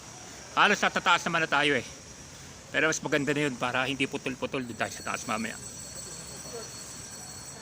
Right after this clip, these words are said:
Mahaba rin lang kasi masyado to.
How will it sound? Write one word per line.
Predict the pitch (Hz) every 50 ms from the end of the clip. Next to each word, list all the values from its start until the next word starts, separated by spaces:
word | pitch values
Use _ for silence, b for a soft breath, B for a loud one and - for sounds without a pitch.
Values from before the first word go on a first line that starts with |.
| - - - - - - - - - - - - - - - - - - - - - - - - - - - - - - -
Mahaba | 123 127 135 127 127 127
rin | 123 127 127
lang | 127 135 131 123
kasi | 123 117 -
masyado | 139 135 127 - 139 123 120 120
to. | - 143